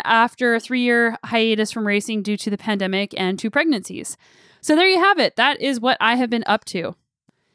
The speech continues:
We have a fun summer planned, and something that I wanted to give you a heads up about, especially if you are in Colorado, is that I'm hosting an event along with Mike McCormick, who you heard just last week on the podcast,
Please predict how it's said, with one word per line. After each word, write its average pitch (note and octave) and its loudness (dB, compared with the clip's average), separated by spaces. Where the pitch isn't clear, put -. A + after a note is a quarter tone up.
We D#4 2
have E4+ 2
a F4+ 2
fun D#4 2
summer C#4+ 2
planned, D4 0
and A#3+ 0
something C#4 -2
that C4 2
I B3 4
wanted C4 0
to B3+ -4
give B3 0
you C4 4
a A#3 2
heads A#3 0
up A#3 2
about, A3+ 2
especially C4 -4
if G#3+ -4
you A3+ 0
are A3+ 4
in G#3+ -2
Colorado, A3+ 2
is G#3+ -6
that A#3+ 2
I'm - 6
hosting D#4+ 4
an D#4 4
event D#4+ 2
along A#3+ 2
with B3 2
Mike A#3 0
McCormick, C4 0
who C#4 0
you B3+ 2
heard B3 2
just C4+ -2
last C4 0
week C#4+ -4
on A3+ 2
the G#3+ 0
podcast, G3 -2